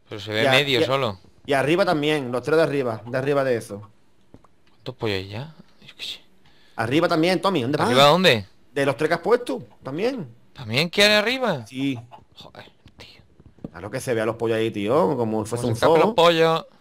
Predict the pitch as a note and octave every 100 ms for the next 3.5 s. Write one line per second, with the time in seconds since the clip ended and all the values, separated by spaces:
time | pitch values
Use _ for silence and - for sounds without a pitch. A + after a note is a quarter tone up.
0 | _ _ - D3+ D#3 D3 D#3+ F#3 F#3+ -
1 | F#3+ G#3+ G#3 A3 D#3+ F3 F#3 G#3+ G3+ A#2+
2 | - B2+ C#3 - - - - - F#3 F#3
3 | F3+ G#3 G#3 A#3